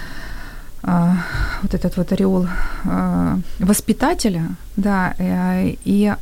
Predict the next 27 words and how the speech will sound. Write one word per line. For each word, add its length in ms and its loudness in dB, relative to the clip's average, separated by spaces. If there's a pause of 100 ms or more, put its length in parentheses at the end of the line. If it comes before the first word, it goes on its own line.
а, 460 2
в 140 4
этой 220 4
ситуации 760 2
обратиться 480 0
к 160 -2
эмоциям. 460 2 (420)
То 100 0
есть 260 0 (160)
пожалеть, 580 4
поговорить 680 2
как 160 -2
бы 220 0
о 40 2
чувствах, 840 -2
забыть 560 4 (180)
по 100 2
поводу 520 4 (320)
в-, 380 -14
чего 360 2
вообще 320 0
все 300 2
началось. 720 0 (600)
И 20 2
сказать, 400 4
что 380 2
да, 220 0